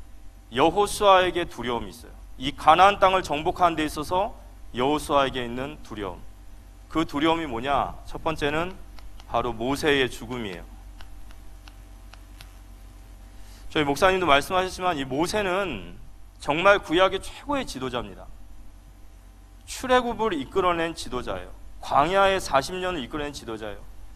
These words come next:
어떤 정말 절대적인 인물인데 정말로 이 모세를 의지해서 광야를 건너왔는데 이 모세가 죽은 거예요. 그리고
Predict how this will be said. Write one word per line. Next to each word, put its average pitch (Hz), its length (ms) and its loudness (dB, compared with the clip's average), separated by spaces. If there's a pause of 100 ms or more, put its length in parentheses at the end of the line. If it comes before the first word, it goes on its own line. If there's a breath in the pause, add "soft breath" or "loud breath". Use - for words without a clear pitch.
(800)
어떤 175 500 2
정말 160 300 -2
절대적인 233 600 0
인물인데 135 720 -2 (1300)
정말로 240 480 6
이 196 180 0
모세를 202 680 4
의지해서 202 640 2
광야를 180 560 2
건너왔는데 143 840 0 (120)
이 165 120 -6
모세가 165 440 0
죽은 110 340 -10
거예요. 90 160 -14 (1040)
그리고 190 640 2